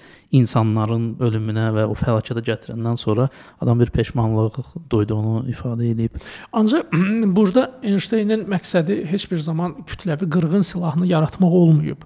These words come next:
Speaker 2: Və bunu kimi bir çox alimlər var ki, onların,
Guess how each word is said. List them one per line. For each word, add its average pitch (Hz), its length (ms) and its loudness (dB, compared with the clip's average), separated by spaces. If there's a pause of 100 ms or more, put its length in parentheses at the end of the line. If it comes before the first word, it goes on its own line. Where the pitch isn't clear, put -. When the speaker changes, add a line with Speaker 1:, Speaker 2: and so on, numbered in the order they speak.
(680)
Speaker 2:
Və 180 320 -2
bunu 202 280 6
kimi 202 280 2
bir 220 160 6
çox 226 160 0
alimlər 175 480 2
var 160 240 -6
ki, - 140 -4
onların, 180 480 -2